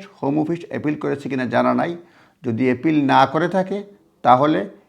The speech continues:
হাইকোর্টের এই যে রায়টা, এটা অনেক, মানে, কেয়ার ওয়ার্কার বা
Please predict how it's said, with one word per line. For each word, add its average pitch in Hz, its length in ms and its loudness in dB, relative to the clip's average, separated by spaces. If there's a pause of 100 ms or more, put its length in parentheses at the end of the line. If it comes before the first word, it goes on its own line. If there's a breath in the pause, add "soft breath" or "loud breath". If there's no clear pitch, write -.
(100)
হাইকোর্টের 151 800 -2 (140)
এই 165 260 6
যে 165 320 2
রায়টা, 143 580 6 (380 soft breath)
এটা 139 300 0 (100)
অনেক, 160 420 0 (200)
মানে, 117 320 -2
কেয়ার 127 240 0
ওয়ার্কার 120 420 0
বা 110 420 2